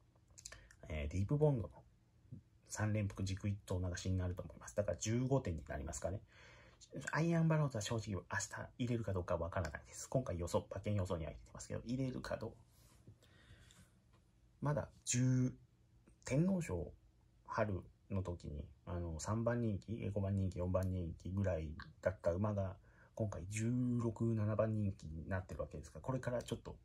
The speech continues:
穴党が買うかもしれないの、馬券、あの、人気が上がっちゃうかもしれないので、えー、この馬はどうなるかわかりませんけど、一応、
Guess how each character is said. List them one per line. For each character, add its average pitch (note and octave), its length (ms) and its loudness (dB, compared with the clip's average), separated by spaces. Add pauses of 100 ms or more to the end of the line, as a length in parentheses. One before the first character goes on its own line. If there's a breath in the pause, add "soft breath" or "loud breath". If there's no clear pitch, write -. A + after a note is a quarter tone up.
(560)
穴 A2 220 0
党 G#2 200 2
が F#2+ 200 0
買 G#2 220 2
う A2+ 60 -4 (100)
か - 120 0
も F2+ 120 -2
し - 120 -8
れ F#2 80 -2
な F2 120 -4
い E2+ 40 -6
の、 E2+ 80 -8
馬 F2+ 140 0
券、 - 160 -6 (100)
あ F#2 80 -8
の、 F2 120 -4
人 G#2+ 180 2
気 A2 120 -2
が G2+ 60 2
上 F2+ 40 0
が G2 80 2
っ G#2 60 -2
ち G#2+ 100 -4
ゃ - 40 2
う G#2 40 -4
か G2 100 -4
も E2 100 -4
し - 140 -4
れ F#2 80 -2
な F2+ 140 -2
い D2 40 -6
の D2+ 100 -6
で、 D2+ 160 -8 (720 loud breath)
え F#2 140 0
ー、 F2+ 60 -2
こ - 100 2
の C3+ 140 4
馬 C3 180 2
は - 240 -2
ど G2+ 120 4
う - 20 6
な F2 80 0
る D2+ 80 -6
か - 100 -4
わ - 60 -12
か F2 100 -4
り F2 60 -2
ま E2 140 -4
せ - 100 -4
ん D#2+ 60 -4
け - 120 -8
ど、 F2+ 80 -2
一 G#2 300 -2
応、 A#2+ 200 0